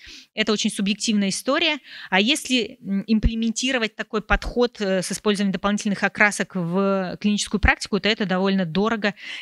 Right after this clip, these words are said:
и трудоемко. Поэтому на сегодняшний день мы все еще имеем, так сказать, недооценку лимфоваскулярной инвазии, но мы знаем, что меланома — это опухоль, которая имеет высокую потенцию к,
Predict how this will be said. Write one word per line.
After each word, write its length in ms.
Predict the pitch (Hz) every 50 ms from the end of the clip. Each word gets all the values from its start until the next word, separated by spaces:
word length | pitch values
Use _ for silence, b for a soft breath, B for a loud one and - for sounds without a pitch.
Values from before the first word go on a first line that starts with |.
| B
и 80 | 196 208
трудоемко. 840 | - - 208 208 190 214 208 208 202 214 196 180 151 - - 139 123 B B B B B
Поэтому 280 | - 240 - 370 294 254
на 100 | 240 240
сегодняшний 580 | - - 226 262 294 269 277 - - - 208
день 300 | 185 170 214 247 269 262
мы 180 | 220 196 208 233
все 240 | 226 - - 202 202
еще 320 | 220 214 - - 202 190 175 - _ _ _ _ _ _ _ _ _ _ _ _ _ _ _ _ _ 214
имеем, 400 | 214 208 214 220 226 226 220 208
так 160 | - 208 -
сказать, 240 | - - 202 180 -
недооценку 680 | 226 233 208 214 208 202 - - - 214 196 - -
лимфоваскулярной 800 | 196 196 196 - - 185 190 - - - 196 190 190 196 196 185
инвазии, 340 | 190 208 247 320 359 - 339
но 100 | 254 214
мы 140 | 202 208 202
знаем, 260 | 180 208 233 285 320
что 340 | - - - - 220 214 208
меланома — 400 | 202 196 190 190 202 240 262 269
это 100 | 226 -
опухоль, 300 | 202 214 - - - 196
которая 380 | - 196 170 - 196 196 196 180
имеет 260 | 180 180 175 175 -
высокую 360 | 175 165 - - 180 - 175
потенцию 600 | 160 - 170 - - 185 196 - - - 190 175
к, 300 | - _ _ - 185 180